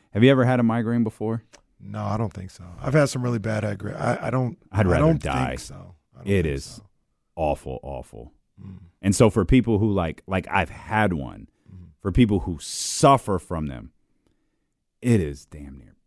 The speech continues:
Speaker 1: paralyzing for some people.
Speaker 2: Mm.
Speaker 1: Awful. Uh, let's get Ramsey in here, nine one six nine zero nine. We'll get back to the Kings in just a heartbeat. As we mentioned, our main man, Matt George, gonna be with us coming up in forty-five minutes.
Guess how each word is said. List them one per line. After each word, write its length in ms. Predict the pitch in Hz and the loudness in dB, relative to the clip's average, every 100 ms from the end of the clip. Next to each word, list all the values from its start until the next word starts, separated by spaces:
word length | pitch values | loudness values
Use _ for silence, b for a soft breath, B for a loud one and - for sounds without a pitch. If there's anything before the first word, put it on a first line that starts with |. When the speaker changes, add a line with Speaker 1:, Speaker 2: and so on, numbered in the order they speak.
| - | -14
Speaker 1:
paralyzing 840 | - - 92 80 64 64 64 57 | -12 -6 -4 -4 -6 -12 -16 -20
for 140 | - - | -20 -20
some 220 | 62 65 | -20 -20
people. 220 | - - | -20 -12
Speaker 2:
Mm. 300 | 113 107 90 78 _ _ _ _ _ _ _ _ | -10 -10 -12 -16 _ _ _ _ _ _ _ _
Speaker 1:
Awful. 560 | 92 80 76 - 52 - _ _ _ _ - | 2 2 0 -6 -14 -16 _ _ _ _ 2
Uh, 200 | 104 104 | 6 6
let's 160 | 107 | 6
get 160 | - 98 | 4 4
Ramsey 380 | 85 80 73 73 | 4 2 0 -2
in 80 | 71 | 0
here, 140 | 78 | 2
nine 260 | 80 87 90 | 2 4 4
one 140 | 80 | 2
six 420 | - 87 - - | -2 -6 -6 -6
nine 260 | 87 80 78 | -4 -2 -2
zero 200 | 85 78 | -2 0
nine. 160 | 80 85 | 0 0
We'll 80 | |
get 100 | 95 | 0
back 180 | 82 78 | 0 -2
to 80 | - | -6
the 60 | 76 | -10
Kings 280 | 90 78 73 | -8 -8 -8
in 80 | |
just 220 | 73 73 71 | -10 -10 -8
a 40 | |
heartbeat. 340 | 73 65 76 | -8 -8 -8
As 120 | 71 76 | -6 -4
we 80 | |
mentioned, 340 | 76 73 - 67 | -2 -2 -2 -6
our 60 | |
main 240 | 69 69 69 | -2 -2 -2
man, 180 | 67 65 | -2 -4
Matt 180 | 64 | -6
George, 300 | - 67 65 | -8 -10 -10
gonna 140 | - 65 | -10 -8
be 100 | 67 | -8
with 200 | 60 62 | -10 -14
us 100 | - | -10
coming 200 | 67 64 | -6 -6
up 60 | - | -8
in 100 | - | -10
forty-five 500 | - 64 - 60 69 | -12 -14 -14 -14 -12
minutes. 280 | 65 - | -14 -14